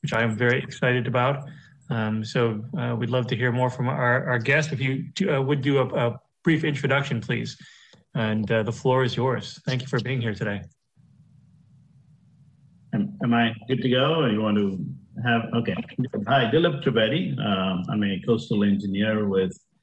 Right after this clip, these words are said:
Speaker 2: a firm, Moffett and Nichol. Um, I have been involved with the Treasure Island project, um, I'd say now for about fourteen years, uh, since the transfer of property was being, um,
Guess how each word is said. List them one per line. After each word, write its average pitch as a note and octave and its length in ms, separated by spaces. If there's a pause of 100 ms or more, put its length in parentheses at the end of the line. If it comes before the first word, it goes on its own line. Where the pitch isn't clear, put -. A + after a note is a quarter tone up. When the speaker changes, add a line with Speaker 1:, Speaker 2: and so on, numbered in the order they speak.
(560)
Speaker 2:
a - 260
firm, G2+ 420
Moffett G2+ 360
and G2 120
Nichol. C#3+ 400 (220)
Um, E2 500 (640)
I - 60
have G#2 240
been G#2 180
involved G2+ 460
with F#2+ 340
the - 80
Treasure G2 340
Island F2+ 480 (640)
project, G#2 360 (380)
um, F2+ 580
I'd G2+ 180
say B2+ 220
now A#2 520
for F#2 540
about B2 440
fourteen G#2 340
years, F2+ 560 (100)
uh, E2+ 200 (840)
since - 380
the F#2 400 (200)
transfer G2+ 380
of - 120
property F#2 440
was F2 200
being, F2+ 500 (600)
um, E2 440